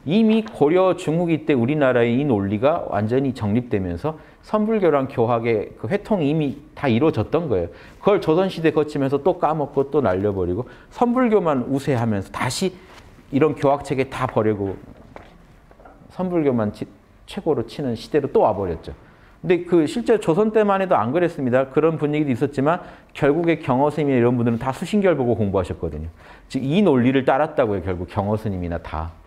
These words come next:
그런데 그 도노 점수를 인정했다는 이유로 경어 스님이나 다 부정하면서 성철 스님이 도노 돈수는 나랑 향곡 스님 둘이 새로 주장한 거다 하면서 새롭게 치고 나온 거죠. 지금 종정이신 진제 스님 스승이 향곡 스님이다.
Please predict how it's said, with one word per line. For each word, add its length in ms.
그런데 520
그 240
도노 280
점수를 420
인정했다는 640
이유로 260
경어 300
스님이나 440
다 140
부정하면서 760
성철 260
스님이 420
도노 240
돈수는 520
나랑 440
향곡 380
스님 320
둘이 280
새로 240
주장한 400
거다 200
하면서 400
새롭게 340
치고 240
나온 240
거죠. 120
지금 300
종정이신 600
진제 300
스님 260
스승이 400
향곡 300
스님이다. 480